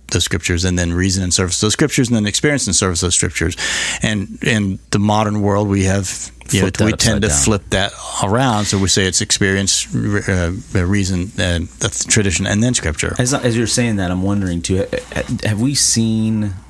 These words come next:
Speaker 2: a trend in the church, and, and I don't mean our church, but have we, have we seen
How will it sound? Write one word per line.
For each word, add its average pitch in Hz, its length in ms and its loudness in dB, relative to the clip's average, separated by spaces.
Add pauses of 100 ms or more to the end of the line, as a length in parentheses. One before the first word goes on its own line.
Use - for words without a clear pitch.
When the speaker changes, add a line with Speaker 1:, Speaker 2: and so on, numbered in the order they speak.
Speaker 2:
a 90 80 0
trend 92 920 0 (680)
in 87 640 0 (1040)
the 90 160 2
church, 85 540 0
and, 98 140 0
and 95 200 0
I 98 100 0
don't 98 160 0
mean 87 240 -2
our 87 160 2
church, - 460 -4 (120)
but 78 120 0
have 95 160 -2
we, 90 160 -2 (120)
have 101 140 -2
we 101 140 -2
seen 123 600 0